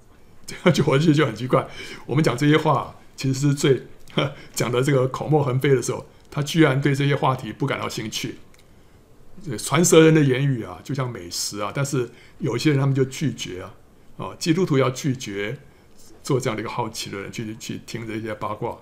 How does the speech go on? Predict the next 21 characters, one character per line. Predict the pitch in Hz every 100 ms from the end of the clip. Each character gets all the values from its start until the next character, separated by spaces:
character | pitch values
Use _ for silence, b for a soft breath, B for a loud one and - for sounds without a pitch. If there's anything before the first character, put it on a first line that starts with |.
| -
啊， | 107 95 - - b b b
这 | - 156
是 | -
一 | 131
个 | 101
见 | - 101
证。 | 101 - - - - - - - - - - - - - - -
你 | 143
与 | 139
邻 | 120 120
舍 | 147 151
争 | 123 131 143
讼 | 143 131
啊， | 104 101
要 | 131 110
与 | 101
他 | - 117 117
一 | 143
人 | 113 92 -
辩 | 131 101
论， | 107